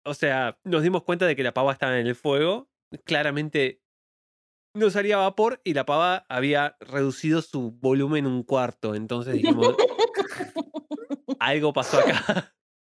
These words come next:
Speaker 1: Ah, yo la dejé, la pava.
Speaker 2: Está bien. No, para mí se defiende de esa manera este caso. O sea, ah, porque también, además de terapeuta, si quieren, soy abogada.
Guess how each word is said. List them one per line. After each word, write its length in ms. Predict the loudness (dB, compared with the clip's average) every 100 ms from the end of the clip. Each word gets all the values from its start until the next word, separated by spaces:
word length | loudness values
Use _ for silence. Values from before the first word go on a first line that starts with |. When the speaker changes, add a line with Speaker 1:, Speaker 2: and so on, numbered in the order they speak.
| _ -4
Speaker 1:
Ah, 360 | 0 2 2
yo 140 | 2 2
la 100 | 2
dejé, 440 | 0 0 -2 0
la 160 | -2 0
pava. 360 | 0 0 -2 -8 _ -2
Speaker 2:
Está 140 | 2
bien. 320 | 2 0 -2 0
No, 180 | 2
para 220 | 4 2 2
mí 160 | 0
se 100 | 4
defiende 440 | 4 4 4 4 4
de 140 | 4
esa 200 | 0 0
manera 340 | 0 0 0 -2
este 260 | -2 -6
caso. 320 | -6 -8 -10 -16 -18
O 140 | _ -4
sea, 180 | -2 0
ah, 200 | 2 2
porque 200 | 2 2
también, 280 | 4 4 4
además 320 | 4 4 4
de 80 | 4
terapeuta, 520 | 4 4 4 4 4
si 140 | 2 2
quieren, 240 | 2 0
soy 160 | 0 2
abogada. 540 | 4 4 4 2 -2